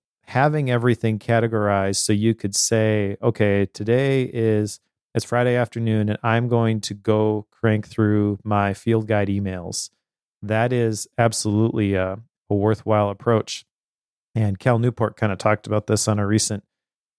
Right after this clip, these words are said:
uh, Deep Life podcast episode. And, uh, someone had followed up with that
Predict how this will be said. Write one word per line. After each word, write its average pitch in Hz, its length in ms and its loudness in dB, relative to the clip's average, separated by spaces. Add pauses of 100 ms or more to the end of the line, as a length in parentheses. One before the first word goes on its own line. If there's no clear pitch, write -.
(120)
uh, 98 180 2
Deep 110 260 -2
Life 113 460 0
podcast 107 580 0
episode. 101 560 0 (560)
And, 104 320 0
uh, 98 100 2
someone 120 360 0
had 104 340 -2
followed 107 340 0
up 131 180 0
with 117 200 -2
that 104 320 0